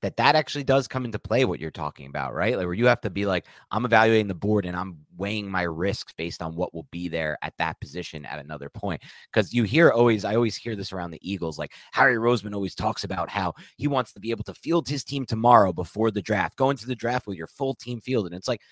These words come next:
yeah, that's cool, man. That's great. You're in a good position, Howie, where you've <laughs> drafted so well and you've done so well managing this roster that you actually are in a position where you don't have to focus on need at, really at all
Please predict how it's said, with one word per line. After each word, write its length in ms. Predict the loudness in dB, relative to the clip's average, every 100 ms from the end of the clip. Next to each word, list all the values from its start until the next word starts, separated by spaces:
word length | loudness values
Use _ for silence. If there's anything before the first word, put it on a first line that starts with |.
| _ _
yeah, 220 | 6 6 6
that's 220 | 2 2
cool, 300 | 0 -2 0
man. 300 | 0 0 0
That's 160 | -2 -2
great. 400 | -2 4 4 6
You're 180 | 4 2
in 60 |
a 40 | 2
good 200 | 2 0
position, 400 | 2 0 0 -2
Howie, 320 | 0 0 0
where 120 | 0
you've 240 | -2 -4 -2
<laughs> 0 |
drafted 440 | 4 4 4 -6
so 240 | -2 0 4
well 280 | 6 6 4
and 280 | -6 -6
you've 140 | -6 2
done 220 | 4 4
so 180 | -2 0
well 220 | 4 2
managing 340 | 2 -4 -4
this 180 | -6 -2
roster 300 | 4 4 2
that 180 | -4 -2
you 160 | -2 -2
actually 320 | 0 0 -2
are 240 | 2 2 2
in 60 |
a 40 | -2
position 300 | -8 -12 -10
where 100 | -10
you 100 | -8
don't 180 | -10 -8
have 160 | -8
to 120 | -8 -12 -14 -8 4
focus 300 | 4 4 -2
on 160 | -2
need 200 | 0 4
at, 100 | 4
really 260 | 4 4 4
at 100 | 4
all 360 | 6 4 2